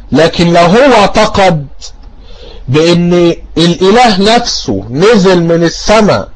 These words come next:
وعاش على الأرض كإنسان، وهذا الإنسان هو المسيح، والمسيح اتصلب، يعني الإله اتصلب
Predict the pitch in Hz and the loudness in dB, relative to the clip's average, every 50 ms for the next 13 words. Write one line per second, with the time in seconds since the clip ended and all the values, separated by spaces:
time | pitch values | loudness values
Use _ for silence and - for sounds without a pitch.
0 | - - - - - - - - - - - - - - - - - - - 131 | -20 -20 -20 -20 -20 -20 -20 -20 -20 -20 -20 -20 -20 -20 -20 -20 -20 -10 -4 0
1 | 139 147 170 196 226 226 - - 160 170 175 180 165 165 - 180 202 226 214 180 | 2 2 4 4 2 2 2 0 0 2 2 2 2 2 2 2 2 2 2 2
2 | 175 170 - 190 165 160 156 147 - - 202 220 208 190 175 165 196 202 196 190 | 0 -2 0 0 0 0 0 -2 0 0 2 2 4 2 2 2 2 2 2 2
3 | 175 160 160 156 - - 196 202 180 185 208 208 196 180 165 147 139 - - 208 | 0 0 -2 -2 0 0 0 0 2 2 2 2 2 2 0 0 -2 0 0 0
4 | 220 202 143 104 - - - - - - - - - - - - - - - - | 2 2 0 -2 -4 -10 -16 -16 -16 -18 -18 -18 -18 -18 -18 -18 -18 -18 -18 -20
5 | - - - - - - - 135 147 147 151 151 156 - - 214 214 180 175 - | -18 -20 -20 -20 -14 -4 0 0 2 2 2 0 -2 0 0 0 0 0 -4 -4
6 | - - 202 214 214 202 170 160 156 143 143 147 147 143 139 135 143 151 175 208 | -2 0 2 2 2 2 2 2 0 0 0 0 0 -2 -2 -2 0 0 0 0
7 | 190 180 - - - - 190 208 233 233 214 185 165 | 0 -2 -4 -4 -4 -2 0 2 2 2 2 0 -2